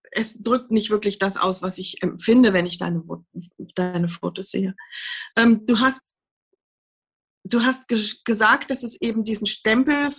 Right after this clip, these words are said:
ähm, dokumentarische Familienfotografie bekommen hat, der ist einmal für dich,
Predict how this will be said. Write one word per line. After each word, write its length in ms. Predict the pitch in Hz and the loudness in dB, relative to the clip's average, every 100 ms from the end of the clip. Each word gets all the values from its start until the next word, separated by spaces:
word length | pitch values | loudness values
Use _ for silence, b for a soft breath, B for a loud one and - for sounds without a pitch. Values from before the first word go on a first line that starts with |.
| - | -2
ähm, 200 | 226 220 | 2 2
dokumentarische 920 | 220 214 214 202 196 185 190 185 180 170 | 0 -4 -4 -4 0 2 2 -2 -6 -6
Familienfotografie 1120 | 175 185 220 285 294 294 285 269 277 269 269 | -4 0 2 2 0 -4 -2 -2 0 0 -2
bekommen 540 | 233 - 214 262 302 | -4 2 4 4 4
hat, 120 | 330 - | 2 0
der 180 | 240 202 | -2 -2
ist 140 | 202 - | -2 -6
einmal 380 | 196 202 196 190 | -6 -2 -4 -4
für 180 | - 190 - | -6 -8 0
dich, 360 | 285 392 - | 2 2 0